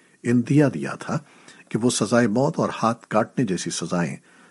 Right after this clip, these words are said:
دوبارہ بحال کرنے کا ارادہ رکھتے ہیں۔ امریکی محکمہ خارجہ کی جانب سے جاری کیے گئے ایک بیان میں کہا گیا تھا کہ اگر طالبان نے ایسا کیا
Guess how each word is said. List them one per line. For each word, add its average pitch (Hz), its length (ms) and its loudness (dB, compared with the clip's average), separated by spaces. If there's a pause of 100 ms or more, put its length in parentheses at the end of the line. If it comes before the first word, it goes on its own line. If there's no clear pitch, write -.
دوبارہ 110 440 -2
بحال 85 300 -6
کرنے - 360 -10
کا 73 160 -10
ارادہ - 420 -10
رکھتے - 300 -16
ہیں۔ - 280 -14 (960)
امریکی 139 320 4
محکمہ 127 400 4
خارجہ 131 340 4
کی 139 120 -2
جانب 120 280 0
سے - 120 -4
جاری 110 240 0
کیے 110 320 -2
گئے 113 180 -2
ایک 143 280 0
بیان 87 220 -4
میں 73 120 -8
کہا 101 300 -6
گیا 95 180 -2
تھا 123 220 -4 (420)
کہ - 80 2
اگر 135 180 4
طالبان 127 540 4
نے 123 80 2
ایسا 120 200 -2
کیا 117 360 -2